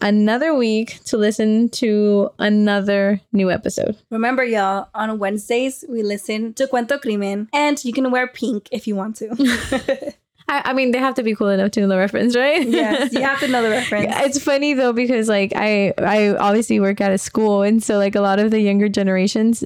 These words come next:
Speaker 1: they don't understand these references. Or
Speaker 2: Mm-hmm.
Speaker 1: sometimes, like, el otro día un niño me dijo una palabra, and I'm like, "What?" And he was like, "You don't know what that means?" And I was like, "Oh, God." Like, I've, I've become that person. Like, "No, I don't know what that <laughs> means."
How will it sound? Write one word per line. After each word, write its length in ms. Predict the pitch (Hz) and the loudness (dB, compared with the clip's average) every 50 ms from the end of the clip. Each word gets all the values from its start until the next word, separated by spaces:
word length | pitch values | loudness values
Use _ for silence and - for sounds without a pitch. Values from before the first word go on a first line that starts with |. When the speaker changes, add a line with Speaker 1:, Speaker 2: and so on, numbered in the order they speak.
| - | -4
Speaker 1:
they 160 | 208 220 220 | 0 0 0
don't 200 | 240 311 339 359 | 2 2 2 2
understand 520 | 359 339 330 330 311 - - 269 226 240 262 | 2 2 2 0 0 0 -2 -2 0 2 2
these 140 | 262 254 233 | 2 2 2
references. 640 | 214 214 240 - 277 269 262 240 233 196 190 202 | 2 0 0 0 0 0 2 2 2 2 2 0
Or 60 | - - 226 | 0 0 0
Speaker 2:
Mm-hmm. 100 | 247 233 | 2 2
Speaker 1:
sometimes, 380 | 254 269 262 285 311 311 311 320 | 2 0 0 0 0 0 2 2
like, 180 | 359 349 277 - - - - - - - - | 0 0 -2 -6 -12 -14 -16 -16 -18 -6 -2
el 180 | - 247 254 247 | 0 2 2 2
otro 240 | 240 240 285 294 | 2 2 0 2
día 240 | 269 269 277 277 277 | 2 2 2 2 2
un 100 | 269 269 | 2 2
niño 240 | 262 254 247 262 277 | 2 2 2 2 2
me 80 | 277 262 | 2 0
dijo 180 | 233 233 220 | 2 0 0
una 140 | 262 262 269 | 0 0 -2
palabra, 420 | 262 247 226 208 196 196 214 233 | 0 0 0 2 2 2 2 0
and 60 | 226 220 | 0 2
I'm 80 | 208 202 | 2 2
like, 180 | 196 185 180 - | 0 0 0 0
"What?" 560 | - 180 170 170 175 185 254 381 427 - - | 0 2 2 2 2 2 2 2 2 0 0
And 100 | - 254 | 2 2
he 140 | 254 262 254 240 - - | 2 2 2 0 -2 -2
was 160 | - 233 247 | -2 0 0
like, 200 | 240 247 233 220 - - - - - _ _ | 0 0 -2 -2 -6 -12 -20 -20 -20 _ _
"You 100 | 208 240 | 0 2
don't 100 | 339 480 | 2 4
know 300 | 571 571 571 554 554 403 | 4 2 2 2 0 0
what 80 | 294 | 0
that 80 | 226 220 | 2 2
means?" 460 | 214 214 220 262 403 539 605 605 554 392 | 2 2 2 2 2 2 2 2 2 2
And 60 | 320 | 2
I 20 | |
was 80 | 269 254 | 2 0
like, 100 | 247 226 - | 0 0 0
"Oh, 220 | 214 233 226 208 | 2 2 0 0
God." 380 | 196 - 214 202 202 202 196 185 | 0 -2 0 0 0 0 0 0
Like, 160 | 202 202 - - | -2 -2 -2 -2
I've, 360 | 220 220 220 220 220 214 - - | -2 0 2 2 0 0 -2 -4
I've 220 | - 196 214 202 202 | -4 -4 -2 -2 -2
become 440 | 226 214 208 - - 240 233 240 233 | -4 -4 -2 -2 -2 0 2 2 2
that 180 | 220 214 214 | 2 0 0
person. 340 | - 254 240 254 226 233 214 | 0 -2 0 0 0 0 0
Like, 140 | 202 196 196 | 0 0 0
"No, 160 | 220 277 302 | 2 2 2
I 160 | 247 208 214 | 2 0 0
don't 180 | 220 240 262 269 | 0 0 0 0
know 100 | 262 262 | 2 0
what 120 | 240 226 220 | 0 0 0
that 140 | 208 196 | 0 0
<laughs> 60 | 214 330 | 0 0
means." 680 | 302 - - 415 - - - 349 349 370 403 - - | 0 0 0 0 0 2 0 0 0 -2 -4 -2 -4